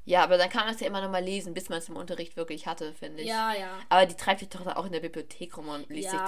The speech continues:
Speaker 1: Sachen
Speaker 2: wahrscheinlich hat
Speaker 1: durch.
Speaker 2: sie's da dann gelesen.
Speaker 1: Aber das ist schon ziemlich cool, find ich.
Speaker 2: Ja, tragbare kleine Feuer.
Speaker 1: Ja.
Speaker 2: Ist schon cool. Vor allem so im Winter und dann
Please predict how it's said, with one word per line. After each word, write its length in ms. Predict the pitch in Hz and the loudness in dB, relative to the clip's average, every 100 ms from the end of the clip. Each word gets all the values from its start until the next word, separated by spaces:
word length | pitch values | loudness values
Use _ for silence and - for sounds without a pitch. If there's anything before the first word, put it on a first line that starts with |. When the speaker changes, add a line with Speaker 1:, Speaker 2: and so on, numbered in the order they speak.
| 147 | 2
Speaker 1:
Sachen 80 | 160 | 2
Speaker 2:
wahrscheinlich 280 | 143 233 - | 2 2 0
hat 60 | 185 | -4
Speaker 1:
durch. 80 | 214 | -4
Speaker 2:
sie's 160 | 208 | -6
da 200 | 196 190 | -2 -2
dann 140 | 208 196 | -2 -6
gelesen. 680 | 180 175 180 180 180 196 247 - | -10 -10 -10 -12 -12 -14 -14 -10
Speaker 1:
Aber 140 | - 185 | -2 4
das 160 | 262 302 | 4 4
ist 160 | 320 | -2
schon 140 | 247 226 | -6 -6
ziemlich 400 | - 247 226 - 226 | -4 -4 -6 -8 -8
cool, 120 | 214 | -8
find 280 | - 147 147 | -8 -10 -8
ich. 240 | 156 - | -10 -6
Speaker 2:
Ja, 240 | 262 254 240 | 4 4 4
tragbare 680 | - 311 392 - 339 302 | -2 0 0 0 -2 -2
kleine 400 | 285 254 240 247 | -10 -8 -8 -8
Feuer. 640 | 262 - 196 208 175 180 - - | -10 -8 -6 -6 -8 -10 -12 -12
Speaker 1:
Ja. 360 | - 185 180 170 | -2 2 4 4
Speaker 2:
Ist 120 | 165 | 0
schon 200 | - 320 311 | -4 -8 -10
cool. 400 | 285 233 196 190 - - - - - | -10 -8 -8 -10 -12 -12 -12 -12 -6
Vor 120 | 285 | 2
allem 160 | 262 277 | 4 2
so 80 | 262 | 0
im 160 | 226 | -6
Winter 360 | 226 339 480 277 | -4 -4 -4 -6
und 80 | 262 | -4
dann 140 | 254 | -6